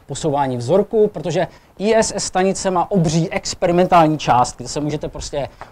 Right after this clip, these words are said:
objednat a udělat jako řadu zajímavých experimentů, jo? V horizontu deseti, patnácti let, možná dvaceti, jo? Ale jde to. Takže to jsou různé takové funkční materiály, které jsou inspirované přírodou.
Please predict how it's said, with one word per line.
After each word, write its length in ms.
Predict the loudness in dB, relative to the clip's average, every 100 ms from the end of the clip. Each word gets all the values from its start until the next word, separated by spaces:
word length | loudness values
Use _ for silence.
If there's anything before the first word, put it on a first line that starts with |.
| -4
objednat 560 | 4 6 8 6 6
a 60 | 4
udělat 440 | 2 6 6 6
jako 280 | 4 -2 0
řadu 240 | 4 4
zajímavých 440 | 4 2 2 -2 -6
experimentů, 560 | -12 -8 -6 -6 -8
jo? 220 | -8 -8 -8 -14 -10
V 40 |
horizontu 400 | -4 -2 -2 -2
deseti, 340 | -2 -2 -6
patnácti 500 | -6 -6 -4 -6 -6
let, 240 | -8 -8 -10 -18 -10
možná 220 | -6 -4
dvaceti, 400 | -6 -8 -12 -14 -12
jo? 180 | -8 -4
Ale 160 | -2 0
jde 100 | 0
to. 140 | -4 -16 -20 -20 -20 -20 -20 -20 -20 -20 -8
Takže 160 | 0 2
to 80 |
jsou 140 | 4 6
různé 280 | 6 6 2
takové 240 | 2 0
funkční 380 | 2 0 0 0
materiály, 440 | 0 2 4 4
které 180 | 2 -2
jsou 100 | -2
inspirované 560 | -2 -4 -2 0 0 -2
přírodou. 560 | -4 -2 0 2 0